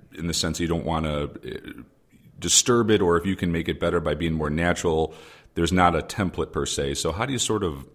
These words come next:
go about those projects that you're involved in? And is there any principles that, that you think are really important for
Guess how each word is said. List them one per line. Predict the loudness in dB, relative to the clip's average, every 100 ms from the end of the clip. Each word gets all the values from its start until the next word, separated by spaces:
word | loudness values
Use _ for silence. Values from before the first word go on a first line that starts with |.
| -20 -20 -20 _
go | 2 4
about | 4 2 0
those | -2 -4
projects | -2 -2 -2 -6 -10
that | -8
you're | -6
involved | -6 -2 -2 -2 -4
in? | -4
And | -4 -2
is | -6 -4
there |
any | -4 -4
principles | -6 -6 -4 -4 -2
that, | -2 -4 -8 -10
that | -8
you | -6
think | -6 -6 -4
are |
really | -4 -4 -4
important | -6 -6 -6 -8
for | -6 -8